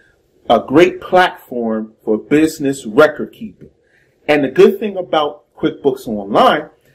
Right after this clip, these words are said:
is QuickBooks Online can be linked directly to your business. Or, well, you don't have to have a business bank account. I take that back.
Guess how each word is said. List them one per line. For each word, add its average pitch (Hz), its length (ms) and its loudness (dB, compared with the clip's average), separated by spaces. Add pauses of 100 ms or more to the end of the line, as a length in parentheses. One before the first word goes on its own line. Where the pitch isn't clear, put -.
(180)
is 131 320 0 (240)
QuickBooks 185 580 2
Online 147 760 2 (340)
can 139 320 -2
be 123 320 -6 (320)
linked 202 520 0 (300)
directly 151 680 2
to 139 440 -10 (120)
your 110 480 0 (240)
business. 131 560 2
Or, 117 100 -2
well, 104 340 0 (320)
you 127 80 4
don't 135 140 6
have 135 220 -2
to 135 60 -6
have 113 140 -2
a 92 80 -8
business 180 520 2
bank 87 240 -10
account. 87 280 -8
I 90 60 -4
take - 300 -10
that - 200 -10
back. - 400 -2